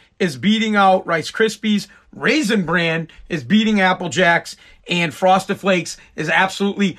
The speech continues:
annihilating Trix. It's killing Trix. The first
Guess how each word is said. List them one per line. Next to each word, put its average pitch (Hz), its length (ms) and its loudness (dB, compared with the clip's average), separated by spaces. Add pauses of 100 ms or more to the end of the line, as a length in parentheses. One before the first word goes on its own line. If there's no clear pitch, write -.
(140)
annihilating 147 1080 0 (800)
Trix. - 600 -4 (920)
It's - 120 -16
killing 226 400 0
Trix. - 520 -12 (1800)
The 165 120 -2
first 262 540 2